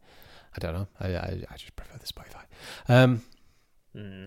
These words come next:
Speaker 1: so yeah, it's really good, and, and the cool thing is, um,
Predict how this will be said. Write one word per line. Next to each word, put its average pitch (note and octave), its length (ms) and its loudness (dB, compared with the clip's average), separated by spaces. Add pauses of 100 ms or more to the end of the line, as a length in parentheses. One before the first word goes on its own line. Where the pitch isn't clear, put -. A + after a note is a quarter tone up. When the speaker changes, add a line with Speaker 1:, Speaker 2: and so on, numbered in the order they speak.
(120)
Speaker 1:
so - 140 6
yeah, A3+ 180 10
it's C3+ 200 4
really G3 160 10
good, G3 160 10
and, C#3+ 260 10
and C#3 140 6
the C#3+ 40 6
cool F#3 300 2
thing C#3+ 200 2
is, - 520 0
um, A2+ 540 4